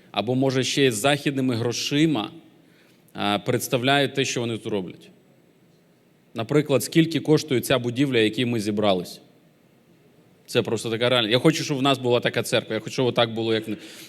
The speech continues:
Але Бог таким чином зробив, що в них от є ця, ця будівля, а м-, нам не вистачає грошей, е, щоб орендувати другий раз на тижні. Тобто давайте будемо, ну,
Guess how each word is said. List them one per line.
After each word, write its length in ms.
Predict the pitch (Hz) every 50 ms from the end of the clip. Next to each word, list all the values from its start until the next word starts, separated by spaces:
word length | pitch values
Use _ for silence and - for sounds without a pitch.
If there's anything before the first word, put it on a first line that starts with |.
| -
Але 300 | - 110 117 131 156 196
Бог 280 | 180 151 160 185 202 -
таким 280 | - 175 - 175 170
чином 280 | 156 - 175 175 170 170
зробив, 300 | 143 156 151 143 156 143
що 140 | - - 143
в 80 | 135
них 180 | 143 147 143 -
от 140 | 127 107 120
є 80 | 120
ця, 200 | 117 - - 123 117 117 117 117
ця 160 | 113 - 131 127
будівля, 500 | 120 127 123 127 170 202 220 208 185 -
а 80 | 117 117
м-, 200 | 123 131 131 127
нам 180 | 135 143 151
не 80 | 151 147
вистачає 480 | 139 135 - 143 131 - 147 139 135
грошей, 480 | 123 123 123 - - 147 139 135 127 - - - - - - - - -
е, 160 | 110 107 107
щоб 240 | - - 131 117 127
орендувати 640 | 131 123 127 127 123 123 127 127 135 131 127 135
другий 260 | 120 117 120 120 113 117
раз 200 | 113 113 104 117
на 100 | 113 107
тижні. 360 | - 123 104 90 85 82 - - - - - -
Тобто 240 | - 165 165 - 170
давайте 520 | 160 - 131 127 156 151 175 190 190 190
будемо, 440 | 175 156 156 151 151 143 143 139 123 - - - -
ну, 400 | - - 139 147 143 127 120 113